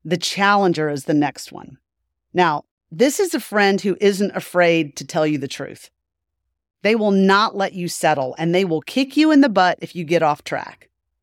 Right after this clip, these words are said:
They might not be your easiest friend, and you might have to work through conflict here and there, but these friends make you better every single time.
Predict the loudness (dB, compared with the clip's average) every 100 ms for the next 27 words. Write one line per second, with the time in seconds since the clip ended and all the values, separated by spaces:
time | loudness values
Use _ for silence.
0 | _ 0 2 4 4 2 -2 -2 0 0
1 | -2 0 0 2 0 -2 -2 -2 0 2
2 | 4 4 4 4 0 -2 -2 -2 -2 -2
3 | -6 -10 -2 -2 0 -4 -4 -2 0 0
4 | -2 -6 _ _ _ _ 0 2 0 -8
5 | _ _ _ _ 0 2 2 2 2 4
6 | 4 2 -8 _ 2 2 0 -2 2 2
7 | 2 -2 -2 -4 -4 -6 -8 -12 -14